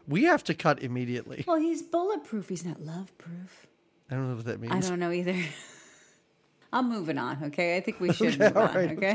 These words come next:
Speaker 1: okay. I don't know what you're moving on to.
Speaker 2: Um,
Speaker 1: Nothing's happening.
Speaker 2: uh, moving
Speaker 1: Like
Speaker 2: on to Mexico?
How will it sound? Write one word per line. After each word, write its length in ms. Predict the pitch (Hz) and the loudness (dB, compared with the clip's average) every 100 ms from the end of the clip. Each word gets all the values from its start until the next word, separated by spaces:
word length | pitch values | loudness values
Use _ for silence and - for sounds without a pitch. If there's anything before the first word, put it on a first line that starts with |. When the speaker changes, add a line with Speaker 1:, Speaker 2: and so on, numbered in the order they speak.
| 165 | -2
Speaker 1:
okay. 60 | - - - - - - _ _ - - - - - 170 | -6 -16 -20 -20 -20 -20 _ _ -20 -20 -20 -20 0 6
I 60 | |
don't 120 | 254 | 6
know 80 | 311 | 8
what 120 | 285 | 4
you're 100 | 233 | 4
moving 240 | 254 247 226 | 4 4 6
on 240 | 202 185 | 4 2
to. 540 | - 180 202 180 165 143 | 2 4 8 8 6 4
Speaker 2:
Um, 360 | 220 226 226 | 2 2 2
Speaker 1:
Nothing's 380 | 180 196 247 220 | 4 4 2 -2
happening. 500 | - 160 170 170 185 | 2 4 4 4 2
Speaker 2:
uh, 140 | 233 233 | 2 2
moving 260 | 247 269 285 | 0 2 4
Speaker 1:
Like 80 | 269 | 4
Speaker 2:
on 200 | 269 269 | 2 0
to 180 | 277 214 | -2 -2
Mexico? 540 | 214 254 285 381 453 | -2 -2 -2 -4 -2